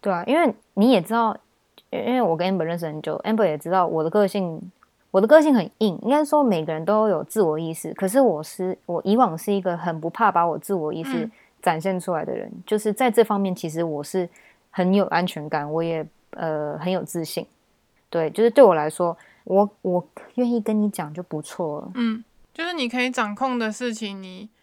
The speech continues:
Speaker 2: 很，就会很有自信的去讲，就是都在你的掌控范围内的话，
Speaker 1: 对，
Speaker 2: 你就，
Speaker 1: 就是
Speaker 2: 你就会表现出百分之百的自信。
Speaker 1: 对，应该是说我的个性，我会这么站稳脚步的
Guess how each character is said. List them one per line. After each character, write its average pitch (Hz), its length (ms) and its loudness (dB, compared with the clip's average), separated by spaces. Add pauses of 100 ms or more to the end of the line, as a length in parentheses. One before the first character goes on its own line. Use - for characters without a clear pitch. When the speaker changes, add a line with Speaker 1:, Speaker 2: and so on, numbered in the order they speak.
(220)
Speaker 2:
很， - 220 -16
就 226 180 -6
会 240 80 -4
很 214 140 -4
有 196 160 -6
自 214 180 -10
信 196 220 -12
的 175 80 -12
去 190 200 -14
讲， - 180 -16 (200)
就 233 140 -10
是 233 220 -6
都 220 200 -4
在 233 140 -4
你 208 60 -6
的 196 80 -8
掌 - 160 -12
控 214 180 -8
范 185 220 -2
围 - 80 -12
内 190 160 -6
的 - 100 -16
话， - 260 -8 (140)
Speaker 1:
对， 196 160 0
Speaker 2:
你 180 60 -4
就， 208 120 2
Speaker 1:
就 214 120 0
是 208 100 -6
Speaker 2:
你 208 60 -16
就 214 200 -4
会 220 260 -2
表 190 200 -6
现 202 240 -10
出 190 400 -12
百 - 140 -6
分 185 180 -12
之 196 100 -16
百 - 160 -12
的 - 80 -18
自 190 180 -18
信。 - 140 -20 (220)
Speaker 1:
对， 202 160 2
应 226 80 0
该 359 140 8
是 349 80 2
说 311 420 6 (540)
我 196 140 4
的 185 120 2
个 285 220 8
性， 226 500 0 (320)
我 190 180 4
会 262 200 4
这 262 160 0
么 185 200 0 (460)
站 220 240 2
稳 160 200 -4
脚 156 160 -2
步 190 220 -2
的 170 180 -2